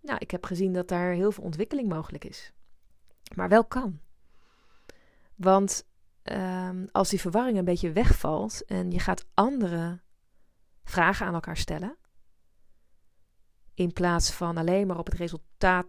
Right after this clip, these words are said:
te richten, maar veel meer op, "Hé, wat heb je er nou ingestopt? Waar liep je dan tegenaan? Wat is hier goed gegaan? Wat is minder goed gelukt? Waar komt dat door?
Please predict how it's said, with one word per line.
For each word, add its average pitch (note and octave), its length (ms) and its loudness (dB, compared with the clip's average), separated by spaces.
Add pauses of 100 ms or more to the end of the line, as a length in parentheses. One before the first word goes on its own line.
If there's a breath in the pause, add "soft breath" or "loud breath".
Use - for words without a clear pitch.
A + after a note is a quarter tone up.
te - 120 -4
richten, D#3+ 420 0
maar E3+ 140 -6
veel G#3 380 2
meer E3 220 -6
op, - 240 -10
"Hé, G3+ 220 -2
wat E3+ 100 -8
heb - 120 6
je F3 60 -8
er F3 80 -6
nou E3+ 200 -8
ingestopt? - 840 -6 (1200 soft breath)
Waar F3 300 -2
liep F3 160 2
je F#3+ 60 -2
dan F3 140 2
tegenaan? F3+ 880 -4 (340)
Wat D#3+ 180 -12
is F3 120 -10
hier E3+ 160 -4
goed A#3 200 -4
gegaan? E3+ 640 -12 (240)
Wat E3 160 -14
is F3 120 -12
minder G3+ 260 -2
goed G#3+ 180 -4
gelukt? D#3 400 -12
Waar E3 200 -10
komt A#3 240 2
dat F3+ 180 -8
door? E3 320 -12